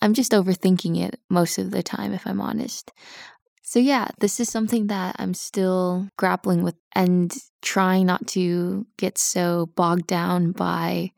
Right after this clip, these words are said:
this over-analytical fear and just enjoy what is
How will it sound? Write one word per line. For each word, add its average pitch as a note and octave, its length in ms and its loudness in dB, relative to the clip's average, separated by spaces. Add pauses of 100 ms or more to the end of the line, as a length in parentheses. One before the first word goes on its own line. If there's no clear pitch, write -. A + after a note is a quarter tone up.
this - 440 -4 (560)
over-analytical F3+ 1200 2
fear G3 640 -2 (120)
and F3+ 640 0
just - 440 -6
enjoy F3 880 0 (480)
what F3 220 0
is F3 480 2